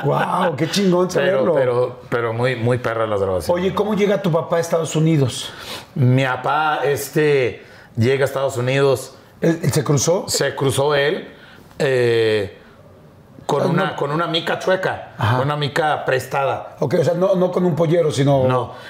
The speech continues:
Speaker 2: con una mica prestada. Y él, este, eh, la mica decía que, eh, la persona que le prestó la mica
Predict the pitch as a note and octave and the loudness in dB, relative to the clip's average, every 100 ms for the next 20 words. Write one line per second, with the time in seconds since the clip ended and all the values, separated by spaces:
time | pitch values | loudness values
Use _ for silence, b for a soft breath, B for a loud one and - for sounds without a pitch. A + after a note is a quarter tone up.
0 | B A#2 C3 C#3+ C#3 D#3+ - - - D3+ | B -2 -2 -2 -2 -4 -2 -2 0 0
1 | C#3+ A#2 - B B - D#3+ C3+ C3 C#3 | 0 -2 -8 B B -4 -2 2 0 0
2 | C#3+ - F3 E3 C3+ B2 - D3+ B2 A2+ | -2 0 2 4 2 0 0 2 2 2
3 | G#2+ - - A#2+ A2+ A#2+ A#2+ C#3+ A2 A#2+ | 2 -2 -4 -4 -2 -2 -2 -2 0 -2
4 | B2 C3+ B2+ - A#2 A2+ A2 G#2+ G2 A#2+ | -2 -4 -4 -2 -2 -2 -4 -6 -4 -4
5 | C3 B2 A2 G2+ A2+ B2+ B2+ | -4 -4 -4 -4 -2 -2 -4